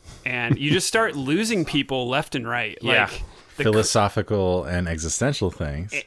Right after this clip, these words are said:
Speaker 1: I, things that might unhinge you,
Speaker 3: Yeah,
Speaker 1: even. Like,
Speaker 3: yeah.
Speaker 1: things that might kind of break
Speaker 3: Ideas.
Speaker 1: your reality,
Speaker 3: Yeah,
Speaker 1: of,
Speaker 3: exactly.
Speaker 1: your idea of reality.
Speaker 3: Yeah.
Speaker 1: Um, so it's,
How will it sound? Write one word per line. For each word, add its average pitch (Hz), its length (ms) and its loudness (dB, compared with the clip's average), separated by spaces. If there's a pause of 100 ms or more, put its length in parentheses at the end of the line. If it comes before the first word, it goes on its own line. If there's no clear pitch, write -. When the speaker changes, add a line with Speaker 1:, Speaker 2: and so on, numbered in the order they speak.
Speaker 1:
I, - 40 -4
things 240 340 0
that 294 100 0
might 214 180 0
unhinge 196 420 2
you, - 260 -6
Speaker 3:
Yeah, 95 180 2
Speaker 1:
even. 107 320 -8
Like, 131 200 -2
Speaker 3:
yeah. - 60 -6
Speaker 1:
things 165 260 0
that 170 120 0
might 143 260 -2
kind 143 200 -2
of 113 120 -6
break 123 480 -6
Speaker 3:
Ideas. 87 540 0
Speaker 1:
your 160 160 2
reality, 120 500 0
Speaker 3:
Yeah, - 60 -4
Speaker 1:
of, 92 60 -2
Speaker 3:
exactly. 80 220 -2
Speaker 1:
your 147 300 0
idea 123 280 -2
of 117 80 -6
reality. 110 460 -4
Speaker 3:
Yeah. 113 440 -6
Speaker 1:
Um, 107 240 -12
so 147 220 0
it's, - 440 -2